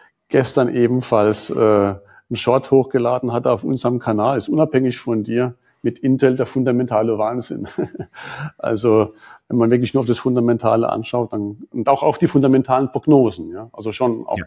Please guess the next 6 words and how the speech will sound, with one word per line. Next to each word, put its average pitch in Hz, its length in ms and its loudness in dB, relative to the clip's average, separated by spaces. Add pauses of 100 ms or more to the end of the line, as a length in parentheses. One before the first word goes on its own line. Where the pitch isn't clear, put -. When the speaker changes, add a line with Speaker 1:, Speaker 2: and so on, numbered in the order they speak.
Speaker 1:
in 120 80 -6
die 107 80 -4
Zukunft - 480 -6
gerichtet, 117 500 -2 (540)
dann, 110 340 -2
äh, 113 420 0